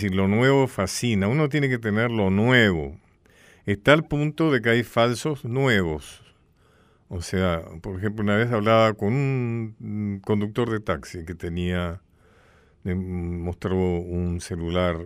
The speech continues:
importante, una marca conocida, la marca, ah, seis. Eh, y entonces le digo, "Buen modelo." Dice, "Sí, pero no es el último", me dice.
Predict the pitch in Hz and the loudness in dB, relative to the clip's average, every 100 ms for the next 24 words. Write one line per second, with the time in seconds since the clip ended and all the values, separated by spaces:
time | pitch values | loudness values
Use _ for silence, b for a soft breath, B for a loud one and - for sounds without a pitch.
0 | 92 87 87 82 92 80 80 80 80 80 | -8 -6 -4 -2 -2 -2 -6 -6 -4 -4
1 | 78 82 80 78 87 123 123 123 101 92 | -6 -8 -8 -8 -6 -4 -2 0 0 -2
2 | 98 101 98 117 180 185 b b b b | -2 -2 -2 0 -2 -2 b b b b
3 | b - - 113 92 73 - - - - | b -8 0 0 0 -4 -10 -14 -18 -20
4 | _ _ b b b b b - - 90 | _ _ b b b b b -16 -6 -4
5 | 87 85 85 92 90 90 98 98 107 107 | -2 -2 -4 -4 -2 -2 -2 -2 0 0
6 | 101 120 120 120 123 98 92 - 104 - | 2 2 2 2 2 2 0 -2 -6 -2
7 | 117 104 95 95 - 98 90 80 82 76 | -2 0 0 0 -2 -4 -4 -6 -10 -12
8 | 76 76 73 - - | -10 -12 -12 -16 -20